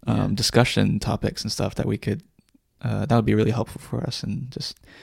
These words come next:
Speaker 1: having something to
Speaker 2: For
Speaker 1: speak
Speaker 2: sure.
Speaker 1: about. Yeah.
Speaker 2: Yeah.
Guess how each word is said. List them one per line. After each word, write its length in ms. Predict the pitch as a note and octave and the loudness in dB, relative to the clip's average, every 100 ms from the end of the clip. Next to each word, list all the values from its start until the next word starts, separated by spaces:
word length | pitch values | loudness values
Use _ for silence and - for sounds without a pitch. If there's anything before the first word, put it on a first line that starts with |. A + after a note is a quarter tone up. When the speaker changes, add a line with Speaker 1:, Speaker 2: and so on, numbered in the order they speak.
| - - _ _ _ | -20 -20 _ _ _
Speaker 1:
having 240 | - G#2 G#2+ | 0 2 2
something 460 | G#2 G2+ G#2 G#2+ - _ _ _ _ _ _ _ _ - | 0 2 0 0 -6 _ _ _ _ _ _ _ _ -18
to 80 | - | -6
Speaker 2:
For 140 | B2+ | -4
Speaker 1:
speak 80 | A#2 | -2
Speaker 2:
sure. 80 | G#2+ | 0
Speaker 1:
about. 200 | G2+ G2 G#3 | -2 -2 -4
Yeah. 160 | A#2 A2+ _ | -6 -6 _
Speaker 2:
Yeah. 340 | - G#2+ A2 | -6 -2 -2